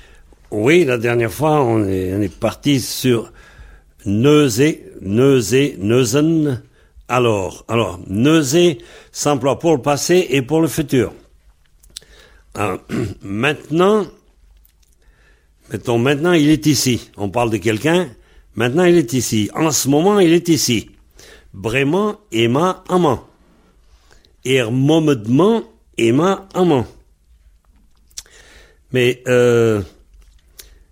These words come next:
neuse, ewa, amant. Alors,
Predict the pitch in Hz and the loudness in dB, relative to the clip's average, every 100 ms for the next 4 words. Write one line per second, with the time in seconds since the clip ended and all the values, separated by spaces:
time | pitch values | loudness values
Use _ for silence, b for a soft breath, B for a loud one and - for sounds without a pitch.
0 | b _ 120 131 156 156 147 113 190 220 | b _ -2 0 4 4 2 2 2 0
1 | - _ _ _ _ _ _ 117 123 151 | -4 _ _ _ _ _ _ -2 0 2
2 | 196 - 190 190 156 131 - _ _ _ | 0 0 0 2 0 -2 -10 _ _ _
3 | _ _ _ 107 110 147 190 | _ _ _ -2 0 2 2